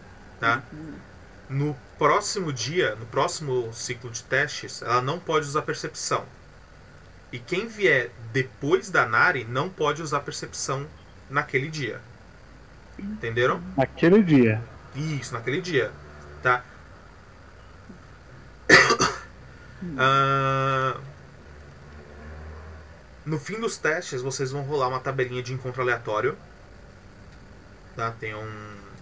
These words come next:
Speaker 1: algumas coisas que podem acontecer na floresta, tá? Se vocês forem, se vocês não forem bem-sucedidos,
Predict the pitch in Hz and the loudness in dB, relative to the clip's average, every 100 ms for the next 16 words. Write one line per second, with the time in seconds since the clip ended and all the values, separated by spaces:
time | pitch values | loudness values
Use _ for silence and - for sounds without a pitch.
0 | - - 113 113 113 - 107 - - 117 | -14 -10 -6 -6 -6 -4 -6 -8 -6 -4
1 | 110 110 110 110 110 - 117 110 - - | 0 -2 -4 -8 -8 -4 -2 -2 -4 -18
2 | - - - - 107 - 107 98 101 - | -20 -20 -20 -14 -14 -8 -6 -4 -6 -6
3 | 156 190 - - - - 104 127 - - | -8 -10 -20 -20 -20 -12 -8 -8 -10 -20
4 | - - - - - - - - - - | -20 -20 -20 -20 -20 -20 -20 -10 -6 -4
5 | - 165 196 - 170 170 - - 147 143 | -4 0 0 0 -2 -4 -6 -6 4 4
6 | 127 120 117 110 - - - - 127 147 | 4 2 -4 -8 -10 -18 -10 -4 -2 -2
7 | 180 190 175 151 123 147 180 185 - 127 | -2 0 -2 0 0 0 -2 -8 -4 -4
8 | 113 147 131 104 - - - | -4 -8 -6 -8 -10 -10 -12